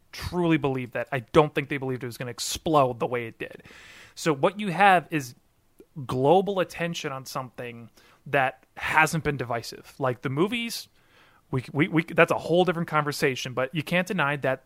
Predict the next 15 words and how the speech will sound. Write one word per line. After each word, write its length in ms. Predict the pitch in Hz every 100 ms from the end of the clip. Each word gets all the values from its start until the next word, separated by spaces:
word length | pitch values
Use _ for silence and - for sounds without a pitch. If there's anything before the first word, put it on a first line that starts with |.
| -
it's 220 | 131 -
been 180 | 147 143
polarizing. 720 | - 294 285 - 135 - - - - - -
So 180 | 185
for 200 | 175 170
once, 440 | 151 180 277 185 -
they 120 | 180
have 360 | 165 160 151 - 143 -
a, 420 | 165 151 143 147 -
a 60 | 160
storyline 920 | - - 220 262 180 139 120 127 147 _ _ _ _
that 400 | 147 147 143 - -
has 320 | - 156 143 -
everyone 300 | 156 160 143
captivated. 760 | - 185 185 147 135 131 131